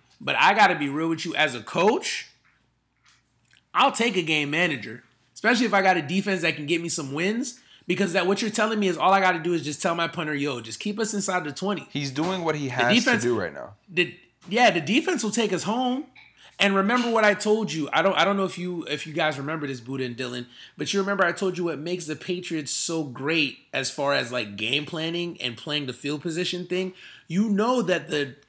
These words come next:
Speaker 1: Cowboys scored on more possessions than the Patriots.
Speaker 2: Yeah.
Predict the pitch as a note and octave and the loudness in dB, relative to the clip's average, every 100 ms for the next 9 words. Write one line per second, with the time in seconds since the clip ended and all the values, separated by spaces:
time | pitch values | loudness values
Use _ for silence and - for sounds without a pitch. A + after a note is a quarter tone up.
0 | _ - G3+ A3+ F#3+ F3+ D3+ - - G3 | _ 0 2 4 4 2 4 2 2 4
1 | A3 E3 D3 D#3 E3+ - C3 D#3+ G3+ F3 | 4 4 0 0 -2 -2 0 2 4 2
2 | D3 C3+ - - _ - D3+ C3 G#3 G#3 | -4 -6 -10 -14 _ -10 -8 -2 -2 -2
3 | - - - - _ _ _ _ _ _ | -8 -14 -18 -20 _ _ _ _ _ _
4 | _ _ _ _ _ _ - A#2 F2+ | _ _ _ _ _ _ -6 -2 -2